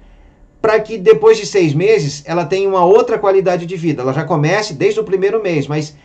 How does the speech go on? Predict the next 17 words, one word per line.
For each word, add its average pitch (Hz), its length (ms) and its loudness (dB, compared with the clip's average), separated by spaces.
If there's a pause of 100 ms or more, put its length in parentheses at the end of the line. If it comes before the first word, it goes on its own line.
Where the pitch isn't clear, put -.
(680)
com 254 180 6
as 254 120 4
orientações, 190 920 2
com 160 180 -2
a, 143 300 -2
a 139 140 -2
base 170 560 2
de 139 180 -6
conhecimento 151 720 -2
que - 80 -6
eu 156 120 -2
tenho 143 260 -2
de 127 140 -6
vinte 196 180 -4
e - 40 -14
sete 180 360 -4
anos, 143 480 -4